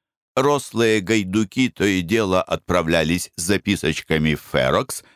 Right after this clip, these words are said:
где состояла при кухне хорошенькая служанка, быть может, примирявшая этих джентльменов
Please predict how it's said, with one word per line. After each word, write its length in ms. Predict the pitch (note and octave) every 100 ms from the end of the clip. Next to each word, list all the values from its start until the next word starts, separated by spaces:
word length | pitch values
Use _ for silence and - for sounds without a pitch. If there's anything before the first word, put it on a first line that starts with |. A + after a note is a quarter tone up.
| _ _
где 260 | B2+ A#2+ C3
состояла 640 | - A#2+ A2 A2 A2+ A2
при 220 | G2+ G#2 G2+
кухне 420 | A#2 A2 F2+ G2
хорошенькая 760 | F2 F2+ F2+ - F2 F2 F2+
служанка, 800 | E2+ - B2 A2+ C3+ C3 - G#2 - _ _ _ _ -
быть 240 | F3 G3+
может, 380 | C#3 D3 C#3 C#3+
примирявшая 880 | D#3+ D#3 D3+ A#2+ C3+ - - A2 G#2+ -
этих 320 | F2+ - F#2+
джентльменов 840 | F2 G#2 F#2 A2 B2 B2 A2 -